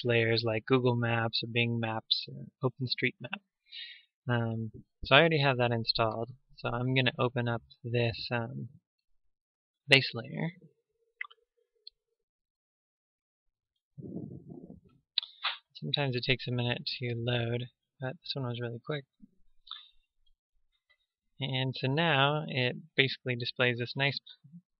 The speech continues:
base layer with the roads and the satellite layer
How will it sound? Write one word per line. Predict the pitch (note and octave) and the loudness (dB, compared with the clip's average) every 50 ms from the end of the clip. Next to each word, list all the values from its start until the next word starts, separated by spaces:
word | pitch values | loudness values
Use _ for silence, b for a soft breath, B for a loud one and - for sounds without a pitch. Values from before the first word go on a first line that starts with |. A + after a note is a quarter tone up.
| _ _ _ _ - G3 D3 B2 A#2+ A#2 - | _ _ _ _ -16 -14 -14 -16 -18 -6 -2
base | C3 C3 B2+ B2 - - | 0 2 2 0 -2 -4
layer | B2+ A#2+ A#2+ A#2+ A#2+ A#2 A#2 A#2 A#2+ A#2+ | -2 -2 0 0 0 0 0 0 0 0
with | A2+ A2+ A2 _ - | -2 -2 -4 _ -10
the | A#2+ A#2 | -10 -6
roads | A#2 B2+ C3+ C#3 C#3 C#3 C#3 C#3 C3 - - - - - - - | 0 2 4 4 4 4 2 0 -2 -4 -12 -18 -20 -16 -8 -4
and | C#3 B2+ B2+ B2+ B2+ B2 B2 | 0 2 2 2 2 0 0
the | A#2+ A#2 A#2+ A#2 A2+ A2+ A2+ - | -2 0 0 0 2 0 0 2
satellite | - - D3 C#3 C3+ B2+ A#2+ A#2+ A#2 | 6 8 8 8 8 6 4 4 2
layer | A#2+ A#2+ A#2 A#2 A#2 A#2 A2+ A2+ | 2 2 4 4 2 2 0 -2